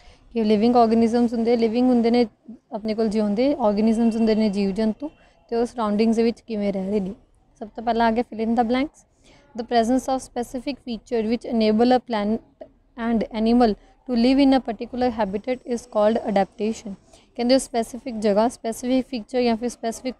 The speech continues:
plant and animal ਜਿਹੜਾ ਕਿ ਆਪਣੇ ਆਪ ਨੂੰ ਜਿਸ ਜਗ-, ਜਿਸ habitat ਹੁੰਦੇ ਬੱਚੇ ਆਪਣੇ ਕੋਲ,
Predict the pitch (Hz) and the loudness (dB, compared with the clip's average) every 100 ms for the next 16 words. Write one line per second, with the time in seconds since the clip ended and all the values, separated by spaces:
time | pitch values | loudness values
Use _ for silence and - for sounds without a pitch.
0 | 226 208 220 240 220 208 220 247 - _ | -4 -2 0 0 0 2 2 2 0 _
1 | _ 226 226 226 254 - 240 226 214 240 | _ -2 0 2 0 -2 -2 0 0 -2
2 | 247 240 240 247 262 214 214 247 254 262 | -2 -2 -4 -6 -6 -2 -2 -2 -4 -4
3 | - 220 208 277 269 254 240 233 277 254 | -2 -4 -2 -4 0 2 2 0 -4 -4
4 | 247 233 269 | -4 -4 -4